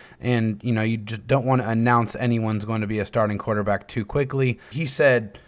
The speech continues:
"Tyrod is in. He was our starter for a reason, and if he's a hundred percent ready to go, he's our starter. But I know that Justin can pick up the slack if he can't."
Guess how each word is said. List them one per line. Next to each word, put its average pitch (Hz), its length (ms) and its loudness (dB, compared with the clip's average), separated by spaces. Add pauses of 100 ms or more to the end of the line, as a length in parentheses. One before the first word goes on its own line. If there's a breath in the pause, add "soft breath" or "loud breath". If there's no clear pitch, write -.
(240 loud breath)
"Tyrod 160 580 8
is 123 140 -2
in. 104 360 -2 (120)
He 151 200 -8
was 131 140 -2
our 131 140 4
starter 139 320 4
for 131 180 2
a 120 40 6
reason, 131 420 2
and 120 140 0
if 110 80 -6
he's 123 160 -4
a 120 60 0
hundred 131 260 2
percent 127 340 -2
ready 127 220 2
to 120 80 -2
go, 143 360 2 (220 loud breath)
he's 139 300 -4
our 123 180 2
starter. 95 500 0
But 117 140 -2
I 117 80 2
know 139 220 4
that 120 160 0
Justin 123 400 0
can 107 160 -8
pick 123 180 -4
up 107 140 -6
the 104 60 -14
slack 117 600 0
if 165 260 6
he 135 160 -6
can't." 110 360 -2